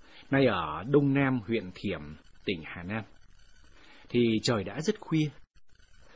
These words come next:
Ông vào ngủ nhờ một gia đình nghèo, chỉ có hai vợ chồng già tiếp ông. Nửa đêm, khi ông đang trằn trọc không ngủ được, thì có tiếng đập cửa dồn dập. Đỗ Phủ nằm im trong phòng nghe ngóng,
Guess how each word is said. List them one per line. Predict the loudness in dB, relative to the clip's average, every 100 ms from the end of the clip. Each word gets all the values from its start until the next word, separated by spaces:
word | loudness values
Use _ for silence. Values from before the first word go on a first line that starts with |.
| -6 0
Ông | 2
vào | 4 2
ngủ | -2 -4 -4 -4
nhờ | -2 -4 -6
một | -8
gia | -4 -2
đình | -2 -6
nghèo, | -10 -12 -14 -20 -20 -20 -20 -20 -10
chỉ | -6 0
có | 4 4
hai | 2 -4
vợ | -4 -6
chồng | -6 -6
già | -6 -6 -6 -10 -4
tiếp | -4 -4
ông. | -6 -10 -14 -20 -20 -20 -20 -20 -20 -20 -6
Nửa | -2 -2
đêm, | 0 2 0 -2 -8 -10
khi | 4 6
ông | 8 6 4 2
đang | -2 0 0
trằn | 0 -2 -2
trọc | -6 -6
không | -4 -2 -2
ngủ | -6
được, | -8 -10 -12 -20 -20 -20 -20 -18 0
thì | 4 4
có | 4 4
tiếng | 4
đập | 2 0
cửa | -4 -6 -4
dồn | -6 -6
dập. | -8 -12 -16 -20 -20 -20 -20 -20 -20 -4
Đỗ | 2 2
Phủ | 2 -4 -2
nằm | -4 -4 0
im | 2 4
trong | 2
phòng | 0 -4 -4
nghe | -4 -4
ngóng, | -4 -6